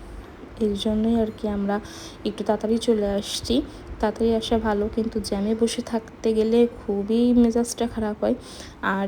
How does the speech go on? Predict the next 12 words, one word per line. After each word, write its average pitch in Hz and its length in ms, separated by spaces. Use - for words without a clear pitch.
এই 226 160
যে 226 140
এই, 220 120
এই 226 160
সাইডটাতে 226 640
আছে 208 360
ডেজার্ট, 202 760
ফ্রুটস, 226 500
আর 196 380
ডেজার্টের 214 540
ভিতরে 220 340
আমার 202 220